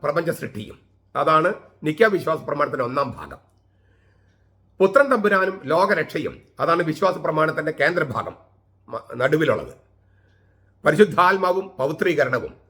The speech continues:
ഇതാണ് മൂന്നാം ഭാഗം. ദൈവശാസ്ത്രപരമായി അത്യ-, അങ്ങനെ ആഴത്തിൽ വേരോടിയിട്ടുള്ള സംഗതിയാണ് ഈ നിഖ്യ വിശ്വാസ പ്രമാണം. മൂന്ന് ഭാഗമാണ്: പിതാവ്, പുത്രൻ, പരിശുദ്ധാത്മാവ്. ഇല്ലേ, ദൈവപിതാവും പ്രപഞ്ച സൃഷ്ടിയും,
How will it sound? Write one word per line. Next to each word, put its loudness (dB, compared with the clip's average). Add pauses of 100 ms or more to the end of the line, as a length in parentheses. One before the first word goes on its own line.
(120)
ഇതാണ് 2
മൂന്നാം 0
ഭാഗം. -10 (600)
ദൈവശാസ്ത്രപരമായി -2
അത്യ-, -6
അങ്ങനെ 0 (120)
ആഴത്തിൽ 4 (340)
വേരോടിയിട്ടുള്ള 2
സംഗതിയാണ് 2 (480)
ഈ -4
നിഖ്യ -2
വിശ്വാസ -2
പ്രമാണം. -2
മൂന്ന് 4
ഭാഗമാണ്: 0 (440)
പിതാവ്, 6
പുത്രൻ, -4
പരിശുദ്ധാത്മാവ്. -2 (1200)
ഇല്ലേ, -4
ദൈവപിതാവും 6 (220)
പ്രപഞ്ച 4
സൃഷ്ടിയും, -6